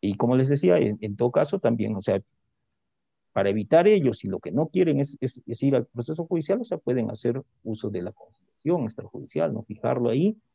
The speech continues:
y solamente en caso de que incumpla, pues irán a una ejecución ya de, del acta de conciliación.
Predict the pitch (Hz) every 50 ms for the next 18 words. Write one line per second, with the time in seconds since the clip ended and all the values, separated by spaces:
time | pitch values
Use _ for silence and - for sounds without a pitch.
0 | _ _ _ _ _ - 131 127 - - 131 123 104 101 113 123 120 113 113 104
1 | - 113 117 120 - 117 120 117 - 117 120 - - - 147 147 - - - 98
2 | 95 - 101 101 98 98 98 98 95 95 95 - - 92 - _ _ _ - 120
3 | 120 110 98 98 95 92 - _ _ _ _ _ _ _ _ _ _ _ _ _
4 | _ _ _ _ _ _ _ _ _ _ - 98 98 101 - - - 90 95 -
5 | - - - - 95 - 101 - _ - 113 110